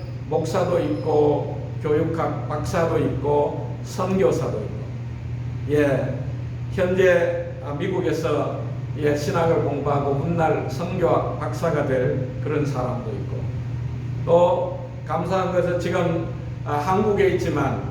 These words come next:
지금, 아, 이렇게 배달하는 일을 하지만 훗날에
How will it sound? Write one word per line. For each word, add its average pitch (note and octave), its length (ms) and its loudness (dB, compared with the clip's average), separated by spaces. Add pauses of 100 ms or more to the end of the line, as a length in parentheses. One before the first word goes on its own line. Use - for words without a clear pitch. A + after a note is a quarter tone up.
(100)
지금, E3 540 0 (300)
아, B2+ 640 -2
이렇게 - 240 -2
배달하는 F3 840 2
일을 E3+ 300 -2
하지만 D#3 360 -2
훗날에 E3+ 720 2